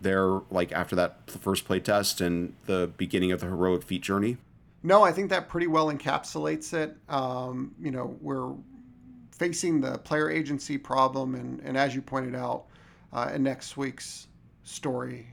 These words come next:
Speaker 2: uh, we will delve into how we solve that problem.
Speaker 1: Mm-hmm.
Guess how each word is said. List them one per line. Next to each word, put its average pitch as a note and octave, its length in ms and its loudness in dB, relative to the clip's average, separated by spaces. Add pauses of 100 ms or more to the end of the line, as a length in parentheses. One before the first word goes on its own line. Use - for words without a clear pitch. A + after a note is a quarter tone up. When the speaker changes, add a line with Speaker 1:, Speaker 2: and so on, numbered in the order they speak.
(120)
Speaker 2:
uh, C3 280 -2
we C3 200 -6
will C3 320 -8 (120)
delve C3 280 0
into B2 180 -8
how A2+ 220 0
we C3 100 -6
solve A#2+ 360 -6
that - 240 -10
problem. - 480 -12 (600)
Speaker 1:
Mm-hmm. F2 260 -6